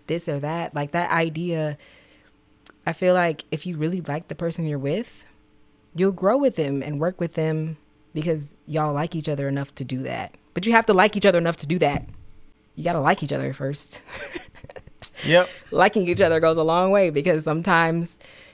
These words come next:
Speaker 1: you know, the superficial things that we don't wanna focus on, sometimes they become an issue,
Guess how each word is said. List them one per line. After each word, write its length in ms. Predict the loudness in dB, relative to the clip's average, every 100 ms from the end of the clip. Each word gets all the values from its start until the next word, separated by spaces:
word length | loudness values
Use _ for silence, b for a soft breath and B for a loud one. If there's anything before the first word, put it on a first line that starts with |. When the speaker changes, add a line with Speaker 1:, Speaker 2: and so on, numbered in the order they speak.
| _
Speaker 1:
you 160 | 0
know, 320 | 2 2 2 0
the 180 | 0
superficial 540 | 2 2 0 0 0 2
things 500 | 2 2 0 -2 -14 _ _ _ _ _ _
that 320 | -2 -2 -2 -4
we 120 | -2
don't 240 | 0 0
wanna 220 | 0 2 4
focus 320 | 2 -2 -2
on, 360 | -4 -4 -6 -10
sometimes 580 | -4 -4 -2 -4 -4 -2
they 140 | -2
become 340 | -2 2 4
an 60 | 6
issue, 420 | 4 6 2 2